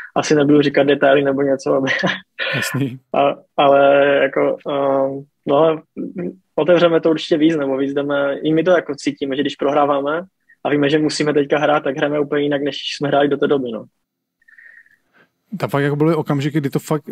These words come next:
Speaker 2: mé vypadalo, že jste si takhle jako přepli a normálně najednou jste strašně začali tomu toho, pro toho protivníka tlačit.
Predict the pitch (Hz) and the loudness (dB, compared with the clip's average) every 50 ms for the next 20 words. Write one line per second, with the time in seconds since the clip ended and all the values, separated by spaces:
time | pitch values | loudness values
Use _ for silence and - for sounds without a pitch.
0 | - - - 190 180 160 143 139 147 151 139 143 - 160 147 147 147 143 139 - | -18 -16 -12 -6 -4 -2 0 0 0 -2 -2 -4 -2 0 0 0 0 -2 -4 -6
1 | 147 120 165 147 170 - - 156 147 139 - 160 - - 160 - - 131 151 202 | -4 -4 -4 -4 -4 -4 -4 -4 -4 -2 -4 -6 -4 -4 -4 -2 -2 -2 -2 -2
2 | 240 233 _ _ _ _ _ _ _ _ _ _ _ _ _ _ _ _ _ _ | -4 -8 _ _ _ _ _ _ _ _ _ _ _ _ _ _ _ _ _ _
3 | _ _ _ _ - 131 123 131 131 131 135 139 135 135 131 135 131 - - 143 | _ _ _ _ -6 -4 -2 0 0 0 0 0 0 0 -2 -2 -2 -4 -4 -6
4 | - - 131 - 147 135 131 117 131 123 139 131 131 - 135 127 131 - 131 123 | -4 -4 -6 -4 -2 -2 -2 -2 -2 -2 -2 -4 -2 -2 -2 -4 -2 -4 -4 -4
5 | - 123 127 123 135 123 110 117 123 127 120 127 123 - 127 120 - - - - | -2 -2 -2 -2 -4 -4 -4 -2 -2 -2 -2 -4 -4 -4 -4 -6 -6 -8 -12 -12